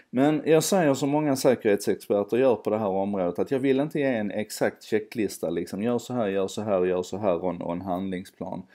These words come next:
Utan jag vill bara att du ska vara extra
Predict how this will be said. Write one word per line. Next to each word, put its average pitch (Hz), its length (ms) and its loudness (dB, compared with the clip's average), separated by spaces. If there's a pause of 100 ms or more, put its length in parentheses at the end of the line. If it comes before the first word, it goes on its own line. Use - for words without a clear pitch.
(280)
Utan 139 240 2
jag 147 120 4
vill 143 160 4
bara 135 200 2
att 127 80 0
du 113 140 2
ska 113 260 4
vara 107 380 4
extra 104 680 0